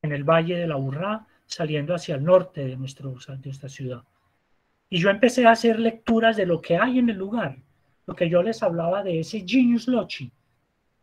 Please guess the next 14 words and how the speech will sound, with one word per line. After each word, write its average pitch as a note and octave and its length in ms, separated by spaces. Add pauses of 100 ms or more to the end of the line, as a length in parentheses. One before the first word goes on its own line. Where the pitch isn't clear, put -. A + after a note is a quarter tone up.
que F3+ 180
hay F3 240
montañas, G3 920 (1200)
hay D#3+ 180
un E3 100
río, A3+ 580 (1900)
atrás, F#3+ 720 (1800)
hay E3 200
una G3 200
vía G#3+ 540 (100)
principal, E3+ 800 (340)
hay E3+ 200
unas F#3+ 480
montañas F#3 1000